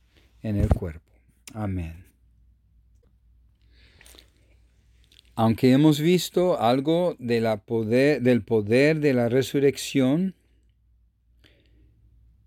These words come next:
en Filipenses y en Segunda de Corintios,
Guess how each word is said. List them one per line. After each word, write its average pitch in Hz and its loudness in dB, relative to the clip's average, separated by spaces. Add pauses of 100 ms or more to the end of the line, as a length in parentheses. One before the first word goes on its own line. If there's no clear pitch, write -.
(140)
en 110 0
Filipenses 123 -2 (560)
y 113 -2
en 117 2
Segunda 131 2
de 143 0
Corintios, 147 -2